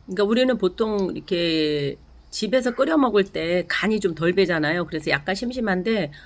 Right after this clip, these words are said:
어, 이것은 간이 들어가 있어서 딱 맛있어요. 맛이 좋아요. 아, 국물 맛도 간이 딱 좋아요.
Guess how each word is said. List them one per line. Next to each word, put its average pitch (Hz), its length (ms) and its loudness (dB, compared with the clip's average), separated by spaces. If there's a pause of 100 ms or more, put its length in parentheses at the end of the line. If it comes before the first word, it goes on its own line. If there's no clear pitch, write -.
(160)
어, 214 160 2
이것은 240 300 0
간이 208 500 2
들어가 196 320 2
있어서 175 560 -2 (440)
딱 226 180 0
맛있어요. 147 640 -2 (120)
맛이 196 260 -2
좋아요. 147 360 -2
아, 226 220 -2 (1120)
국물 294 500 6
맛도 262 540 2
간이 233 300 0
딱 - 200 -2
좋아요. 160 400 -2